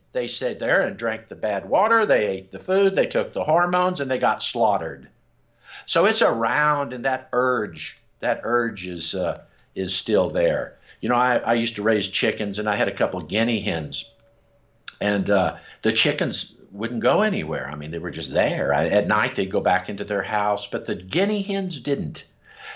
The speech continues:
The guinea hens that I tried to keep, they always flew away. They preferred life in the woods, where they would get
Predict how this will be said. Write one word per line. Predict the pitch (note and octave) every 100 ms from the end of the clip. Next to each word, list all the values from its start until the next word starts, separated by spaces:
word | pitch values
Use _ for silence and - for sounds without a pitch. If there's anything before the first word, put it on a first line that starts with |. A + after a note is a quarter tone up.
| -
The | G#2+
guinea | D#3 F3+ E3
hens | E3 D#3+ D3 -
that | B2
I | A#2+
tried | A#2+ D3+ C#3
to | C3
keep, | B2+ C#3 C3+ - - -
they | G#2+
always | G2 A#2+ B2+ C3 -
flew | - A2+ A#2 G#2+
away. | G2 F#2 E2+ C2 - - -
They | - F3+
preferred | A3+ G3+ F3+ - F#3 E3 D#3 C3 -
life | G2+ C#3+ F3+ F#3 F#3 - _ _ _ _ -
in | D3 C3+
the | A2+
woods, | C3 F#3 C3 A#2+ C3+ - - _ _ _ _ _ _
where | - D#3 C3+
they | C3+
would | A2+ G#2+
get | G#2+ F#2 -